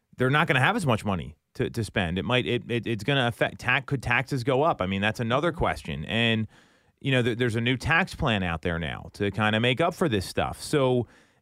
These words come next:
it, this is where it gets a little, little frustrating, and I, I think that that's one side of this here. And, you know, we all know enough about economics to be able to talk competently to our clients. So what's the effect on the housing market here? And, and I think where we wanna start is not in values or anything else.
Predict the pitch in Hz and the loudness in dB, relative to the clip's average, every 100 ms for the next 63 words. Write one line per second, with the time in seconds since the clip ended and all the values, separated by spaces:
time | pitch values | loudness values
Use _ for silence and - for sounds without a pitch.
0 | _ 135 - 131 151 180 247 165 170 156 | _ -8 -8 -4 -2 0 0 2 4 4
1 | 143 139 135 127 113 127 92 - 151 - | 4 0 2 2 2 2 0 2 0 2
2 | 110 95 90 92 98 90 98 95 104 117 | 2 4 2 2 2 2 2 0 0 0
3 | 139 123 147 123 110 135 135 113 90 76 | 0 2 0 0 0 0 0 0 0 0
4 | 80 - 67 78 98 - 135 139 156 147 | -6 -6 -6 -6 -6 -4 -2 2 2 2
5 | 107 139 123 113 123 117 113 110 101 110 | 2 2 2 4 2 2 4 4 2 -2
6 | 120 110 107 107 101 - 107 95 107 101 | 2 4 4 4 0 0 0 2 2 2
7 | 98 - 101 95 92 - - - 131 120 | 0 0 2 2 0 -6 -16 -2 0 2
8 | 127 117 123 110 92 113 73 - 160 180 | 2 2 2 0 0 0 -2 -2 0 2
9 | 117 82 80 - - _ _ _ _ _ | 2 0 -2 -8 -18 _ _ _ _ _
10 | - 165 147 - _ _ _ _ _ _ | 0 2 2 -2 _ _ _ _ _ _
11 | _ 131 151 214 302 294 226 214 180 113 | _ -4 -2 0 0 0 0 2 2 2
12 | 113 107 98 76 64 - - - - 107 | 2 2 0 -2 -4 -6 -8 -8 -6 -4
13 | 110 104 117 190 180 190 156 127 - - | 0 2 0 0 0 0 0 -2 -2 0
14 | 123 101 92 104 107 104 90 117 151 117 | 2 2 0 -2 0 0 0 0 0 0
15 | 127 107 120 123 120 104 113 104 92 98 | -2 2 2 4 2 0 0 0 0 0
16 | 101 117 87 80 - | 2 4 2 0 -8